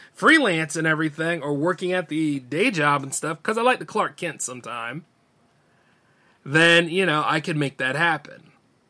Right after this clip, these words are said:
But much like anything else, if you keep wishing and wishing and all that kind of stuff,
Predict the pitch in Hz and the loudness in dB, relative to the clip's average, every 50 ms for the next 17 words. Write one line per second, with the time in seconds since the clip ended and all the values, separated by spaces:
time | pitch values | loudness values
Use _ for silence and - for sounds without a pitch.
0 | _ _ _ _ _ _ _ _ _ _ _ _ _ - 143 139 139 143 147 160 | _ _ _ _ _ _ _ _ _ _ _ _ _ 2 2 4 4 2 2 2
1 | 185 196 - - 208 190 175 185 180 180 170 175 175 165 180 185 165 143 127 - | 2 2 2 2 2 2 2 2 0 0 -2 -2 0 2 2 4 4 2 0 -2
2 | - - _ - 151 131 139 175 214 208 - 262 220 160 127 117 117 135 160 170 | -6 -10 _ -8 -8 -8 -6 -8 -8 -6 -4 -6 -6 -6 -8 -8 -4 -2 -2 -2
3 | - - 185 185 180 165 139 120 113 113 123 151 160 147 - 165 160 151 139 120 | 0 -2 -2 0 0 -2 -4 -4 -6 -6 -4 -4 -4 -4 -4 -6 -4 -4 -6 -6
4 | 131 151 160 160 156 147 143 160 151 151 151 143 - - 160 156 151 147 | -4 -4 -4 -4 -4 -6 -6 -8 -10 -8 -10 -10 -8 -6 -4 -4 -4 -6